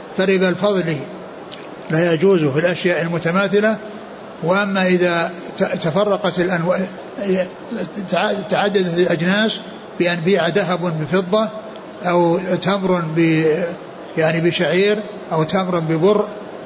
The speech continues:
أو ما إلى ذلك، فإن، فإذا حصل شيء من ذلك فإنه، آه، لا بد، ي-، يجوز التفاضل ولكن لا بد من التقابض،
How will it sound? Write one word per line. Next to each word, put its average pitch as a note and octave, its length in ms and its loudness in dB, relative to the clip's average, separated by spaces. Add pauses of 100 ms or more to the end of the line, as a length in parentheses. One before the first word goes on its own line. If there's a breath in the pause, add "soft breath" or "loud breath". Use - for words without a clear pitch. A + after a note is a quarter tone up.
أو G3+ 100 2
ما F3+ 180 2
إلى E3 140 2
ذلك، G#3 420 2 (560)
فإن، F3+ 520 0 (2500)
فإذا F3+ 540 4
حصل G3 400 2 (640)
شيء G3 240 2
من E3+ 200 -2
ذلك G#3 300 2
فإنه، F#3+ 680 2 (480)
آه، F3 340 4
لا F#3+ 140 4
بد، F3+ 480 0 (340)
ي-، - 20 2
يجوز F#3+ 500 4
التفاضل G3 640 2 (360)
ولكن F#3 460 2
لا G3+ 100 4
بد G#3+ 240 2
من F#3+ 160 2
التقابض، E3+ 580 0